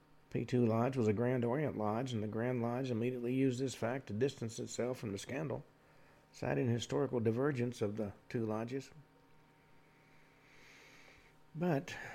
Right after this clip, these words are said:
all that aside, what was the scandal and how did the C I A get involved? Now, briefly, P two was fo-, uh, formed in nineteen sixty-six with the p-,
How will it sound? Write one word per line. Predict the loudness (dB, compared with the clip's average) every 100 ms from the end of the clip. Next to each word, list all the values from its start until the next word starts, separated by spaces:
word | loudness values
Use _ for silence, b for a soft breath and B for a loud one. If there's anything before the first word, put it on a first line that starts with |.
| B B B
all | -2 2
that | 4 4
aside, | 2 0 0 2 2 2 0 B B B B
what | -2 0
was | 2 2 2
the | 2 0
scandal | 2 0 2 4 4 4
and | 2 0 -4
how | -6 -4
did | -4
the | -4
C | 0 2
I | 4
A | 4
get | 2 0
involved? | 0 -2 -2 -4 -8 -12 -16 -20 -20 -20 -20 -20 -20 -20 _ -20 -20 -20 _ -20 -20 _ _ -20 -20 -20 -10
Now, | -2 2
briefly, | 6 6 6 2
P | 4 2 2
two | 2 2
was | 2
fo-, | 0 -2 -2 -4
uh, | -6
formed | -2 0 2
in | 0
nineteen | -2 -2 -4
sixty-six | -2 -6 -6 -4 -4 -2
with | -6
the | -6
p-, | -8 -8